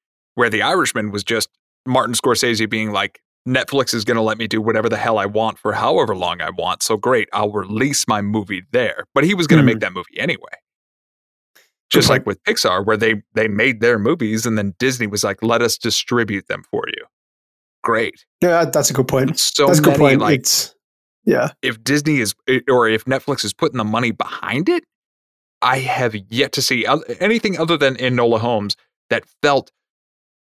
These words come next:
Speaker 1: when you're sitting on your couch, in your home, in your basement, in your home theater, whatever it is, I wanna feel like it's a theatrical experience.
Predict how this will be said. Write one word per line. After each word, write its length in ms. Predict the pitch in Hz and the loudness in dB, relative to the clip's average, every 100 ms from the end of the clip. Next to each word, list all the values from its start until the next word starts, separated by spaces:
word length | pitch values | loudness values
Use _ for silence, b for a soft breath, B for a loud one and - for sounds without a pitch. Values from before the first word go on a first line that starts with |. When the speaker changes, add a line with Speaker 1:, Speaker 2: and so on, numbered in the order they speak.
| _ _ _ _ - | _ _ _ _ -6
Speaker 1:
when 200 | 127 120 | -2 0
you're 100 | 107 | 0
sitting 380 | - - 139 151 | 2 2 2 2
on 100 | 147 | -2
your 120 | 151 | -2
couch, 380 | - 98 - - | -2 -4 -4 -8
in 120 | 113 117 | -4 -2
your 120 | 127 | 0
home, 360 | 117 104 104 101 | 0 0 -2 -4
in 100 | 113 | -2
your 120 | 110 | -2
basement, 440 | 95 92 - 101 98 | -2 -4 -4 -8 -8
in 80 | 110 | -6
your 120 | 110 | -4
home 220 | 123 117 | -4 -4
theater, 340 | - 104 95 107 | -4 -4 -2 0
whatever 360 | 151 214 120 | 0 2 0
it 60 | 98 | 0
is, 300 | 107 - - _ _ _ _ _ _ _ - | -2 -4 -8 _ _ _ _ _ _ _ -2
I 100 | 120 | -2
wanna 480 | 104 110 135 147 | 0 0 2 0
feel 260 | 123 135 120 | -2 0 2
like 220 | 113 104 | 2 -2
it's 180 | - 110 | -2 -2
a 60 | 104 | -2
theatrical 680 | - 104 101 98 104 101 | 0 0 0 -4 -6 -6
experience. 680 | - - 104 - - - - | -4 -4 -4 -6 -10 -14 -14